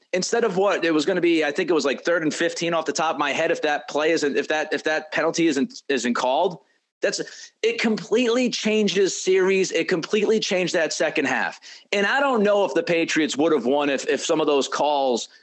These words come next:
were actually made and, and, and the Henry catch was not overturned. I don't know if they win that game, but what I do know is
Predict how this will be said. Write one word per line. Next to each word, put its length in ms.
were 160
actually 440
made 440
and, 160
and, 240
and 120
the 80
Henry 380
catch 360
was 160
not 340
overturned. 580
I 80
don't 240
know 180
if 100
they 120
win 200
that 220
game, 200
but 140
what 120
I 160
do 240
know 260
is 300